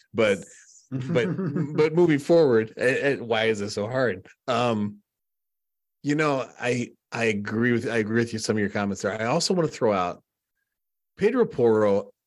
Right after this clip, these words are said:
Speaker 1: I really like his attitude, and I'm gonna, I, I'm gonna make this generalization, which is unfair.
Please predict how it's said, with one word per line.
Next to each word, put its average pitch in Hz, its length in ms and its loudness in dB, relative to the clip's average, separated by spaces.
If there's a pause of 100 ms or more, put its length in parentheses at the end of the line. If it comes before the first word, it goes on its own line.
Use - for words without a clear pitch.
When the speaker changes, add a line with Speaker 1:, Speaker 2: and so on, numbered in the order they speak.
Speaker 1:
I 113 80 -6
really 113 640 2
like 101 320 2
his 92 180 -4
attitude, 85 580 -2
and 85 100 -6
I'm 110 180 0
gonna, 110 540 -2 (100)
I, - 180 -10
I'm 127 100 -4
gonna 147 160 0
make 131 220 2
this 107 180 -2
generalization, 101 800 0
which 95 160 -2
is 90 220 -6
unfair. 95 640 -2